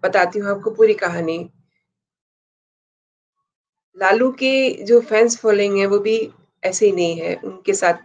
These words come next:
कुछ ना कुछ किस्से ही ऐसे घटते रहते हैं, क्योंकि उनके <laughs> कारनामे भी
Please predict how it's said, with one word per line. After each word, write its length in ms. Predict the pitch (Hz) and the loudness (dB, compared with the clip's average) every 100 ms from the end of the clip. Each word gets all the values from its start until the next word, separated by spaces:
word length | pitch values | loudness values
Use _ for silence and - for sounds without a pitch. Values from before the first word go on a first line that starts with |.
| - _ _ _ | -20 _ _ _
कुछ 140 | 202 208 | -4 0
ना 80 | |
कुछ 220 | 214 220 - | 0 -2 -4
किस्से 260 | 233 247 | 0 4
ही 100 | 220 | 6
ऐसे 200 | 202 196 | 4 2
घटते 340 | 196 165 - 175 | -2 -4 -2 2
रहते 320 | 160 151 160 | 2 0 -4
हैं, 200 | 160 165 - _ _ _ _ _ _ _ _ _ | -4 -8 -14 _ _ _ _ _ _ _ _ _
क्योंकि 580 | 214 202 220 208 202 - - _ _ _ _ _ _ _ _ - | 2 2 6 6 6 0 -4 _ _ _ _ _ _ _ _ -16
उनके 640 | 196 190 196 190 180 175 - - _ _ _ - | -14 -6 -2 0 0 0 -2 -8 _ _ _ -6
<laughs> 20 | |
कारनामे 720 | 220 - 185 175 185 190 208 | -4 -2 0 0 0 2 0
भी 380 | 202 190 185 | -2 -6 -10